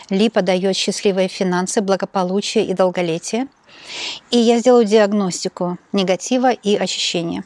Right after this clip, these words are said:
Если вы чувствуете, что у вас мало энергии или не всё получается так, как вы хотите, это расклад для вас. Если у вас всё замечательно, то расклад, наоборот, даст вам ещё больше успеха, и заговоренная липа даст вам, конечно, ещё больше благополучия.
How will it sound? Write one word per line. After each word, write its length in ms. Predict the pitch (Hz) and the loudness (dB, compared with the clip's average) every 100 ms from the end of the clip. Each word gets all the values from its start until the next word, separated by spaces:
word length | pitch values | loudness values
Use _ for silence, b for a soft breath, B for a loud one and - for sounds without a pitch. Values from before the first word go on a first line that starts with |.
| B B B | B B B
Если 220 | 208 - | -2 0
вы 80 | 214 | -2
чувствуете, 520 | - 285 - 226 208 | 0 -2 0 -2 0
что 180 | 190 - | -2 -2
у 20 | |
вас 200 | 202 208 | -2 0
мало 240 | 262 269 220 | 2 2 2
энергии 460 | 196 202 196 185 190 | 0 0 -2 -2 -2
или 100 | 202 | 0
не 260 | 208 233 | 2 2
всё 160 | 240 302 | 2 0
получается 460 | 240 208 226 208 190 | 0 0 0 -2 -2
так, 160 | 196 | -2
как 160 | 190 - | -2 -4
вы 80 | 196 | -4
хотите, 480 | - - 277 - | -4 -2 -4 0
это 260 | 226 214 208 | 0 0 0
расклад 300 | 196 - 190 | -2 -2 -2
для 160 | 208 226 | 0 0
вас. 260 | 269 - - _ _ _ _ _ _ _ _ _ _ _ - B B B B B B | -2 -4 -16 _ _ _ _ _ _ _ _ _ _ _ -20 B B B B B B
Если 200 | 262 240 | 2 4
у 40 | 226 | 4
вас 140 | 220 | 4
всё 140 | - 220 | 4 2
замечательно, 720 | 208 196 - 269 294 277 262 | 2 0 4 4 4 2 4
то 120 | 220 | 4
расклад, 380 | 202 - 214 208 | 2 0 0 0
наоборот, 500 | 196 180 180 220 240 | -2 0 2 2 2
даст 260 | 208 196 208 | 2 0 0
вам 100 | 190 | -2
ещё 300 | 180 - 175 | 0 0 0
больше 540 | 190 175 - - 180 - B B | 2 2 0 -4 -6 -12 B B
успеха, 640 | - - - 202 220 - 269 | -4 -4 0 0 2 2 2
и 240 | 196 196 | 2 0
заговоренная 720 | 196 190 185 202 185 180 170 | 2 0 0 2 2 2 0
липа 380 | 175 233 - 254 - | 2 2 2 0 0
даст 360 | 175 190 - | -2 -2 0
вам, 120 | 220 | -2
конечно, 420 | 196 190 185 - 190 | -2 -2 -2 -2 -4
ещё 300 | 180 - 175 | -2 -2 -2
больше 340 | 196 185 - | 0 0 -2
благополучия. 800 | 175 175 180 170 160 156 - | -2 -2 -2 -2 -2 -6 -8